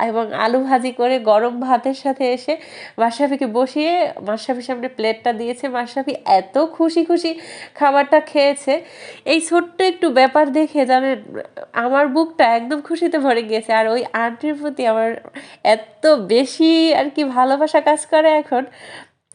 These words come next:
যেটা বলে বোঝাতে পারবো না। মানে এরকমের। মাশরাফিকে যদি কেউ একটু ভালোবাসে, তো তাদের প্রতি আমার অনেক ভালোবাসা কাজ করে। মাশরাফি স্পেশাল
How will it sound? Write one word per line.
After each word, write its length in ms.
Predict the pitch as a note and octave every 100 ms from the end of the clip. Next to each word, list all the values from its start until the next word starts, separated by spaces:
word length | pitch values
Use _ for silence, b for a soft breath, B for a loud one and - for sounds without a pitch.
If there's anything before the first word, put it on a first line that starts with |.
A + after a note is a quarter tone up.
| _ -
যেটা 220 | B3+ D4
বলে 220 | B3+ B3
বোঝাতে 400 | A#3 B3+ B3 A#3
পারবো 340 | G#3+ F#3+ E3+ F3+
না। 160 | F3
মানে 280 | F#3 A#3+ C#4+ - B D4+ D4
এরকমের। 640 | D#4 E4 G#3+ F3 F3+ -
মাশরাফিকে 600 | G#3+ A#3+ - D4+ D#4 D#4+
যদি 200 | D#4+ D#4+
কেউ 240 | D4 D#4 D4
একটু 400 | - C#4+ - E4+
ভালোবাসে, 640 | D#4+ D#4+ D#4+ D#4+ D#4+ F#4+ - B B B B -
তো 100 | C#4
তাদের 300 | C4+ C4 C#4+
প্রতি 280 | D4+ D4+ D#4
আমার 200 | D4 C#4+
অনেক 340 | B3 A#3 B3
ভালোবাসা 520 | A3+ A#3+ G#3+ G3+ G3+
কাজ 220 | F3 F#3+ -
করে। 180 | F#3+
মাশরাফি 580 | F#3 G#3 A3 E4+ F4 D#4+
স্পেশাল 400 | D4 D#4 D4+ D4+